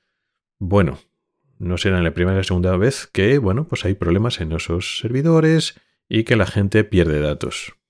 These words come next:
Y hay que tener en cuenta que ellos no te están garantizando. La mayor parte de las nubes, que muchas veces son gratuitas o estás pagando muy poca cantidad, realmente no te están garantizando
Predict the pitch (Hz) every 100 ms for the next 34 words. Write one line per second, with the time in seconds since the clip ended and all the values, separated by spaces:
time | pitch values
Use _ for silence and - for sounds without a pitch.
0 | _ _ _ _ - 101 101 101 104 107
1 | 113 117 151 - 101 120 104 120 120 -
2 | 135 127 85 82 85 82 95 87 78 82
3 | 80 78 95 - 104 104 95 87 85 -
4 | - 135 110 - - _ _ _ - 82
5 | 80 78 85 82 - - _ - - 92
6 | 165 - 147 - 104 165 - 120 101 87
7 | - 87 - 87 90 82 85 85 85 -
8 | 104 98 120 131 139 - _ _ _ _
9 | _ _ _ _ _ - 82 98 104 113
10 | 117 113 - 110 98 90 82 76 - 113
11 | 87 76 85